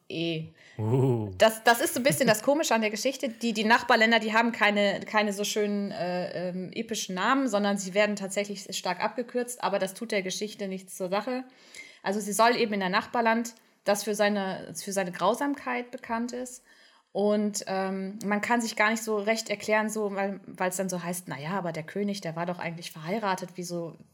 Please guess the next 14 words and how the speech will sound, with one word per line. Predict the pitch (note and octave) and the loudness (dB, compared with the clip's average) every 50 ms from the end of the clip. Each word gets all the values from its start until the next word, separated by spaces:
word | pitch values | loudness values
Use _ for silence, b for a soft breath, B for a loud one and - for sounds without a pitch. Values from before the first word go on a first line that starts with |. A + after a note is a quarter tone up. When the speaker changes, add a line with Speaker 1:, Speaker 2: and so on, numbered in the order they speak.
| _ | _
Speaker 1:
wieso | _ E3+ D#3+ F3 | _ -12 -10 -8
soll | E3 E3+ E3+ F3 | -6 -4 -2 -2
er | F3 E3 | -2 -4
jetzt | E3 E3 - | -4 -6 -4
neu | F3+ F#3 G#3 | -2 -2 0
verheiratet | G#3 G#3+ F#3+ F3 F#3 F#3+ F3+ F3+ F3 F3+ F3+ F3+ - | -2 -2 -6 -4 -6 -6 -4 -4 -6 -6 -8 -10 -6
werden?" | - E3+ E3+ E3+ F3 E3+ E3 | -2 -2 -2 -2 -4 -6 -8
Hm, | E3+ E3 D#3+ | -10 -10 -8
hm, | D#3+ D3+ C#3 | -10 -10 -8
hm. | F3+ G#3 A#3+ B3 - _ B B B B B B B B B B B _ | -4 -4 -4 -4 -6 _ B B B B B B B B B B B _
Alna, | - G#3 A3 A#3+ A#3+ A3+ A3+ | 6 6 8 8 8 6 6
geh | A3 G#3+ G#3 | 6 4 4
mal | G3 - F#3+ | 4 2 0
gucken. | F#3+ - F#3 F3 - E3+ D3 D#3 | 2 -2 -4 -2 -2 -4 -6 -4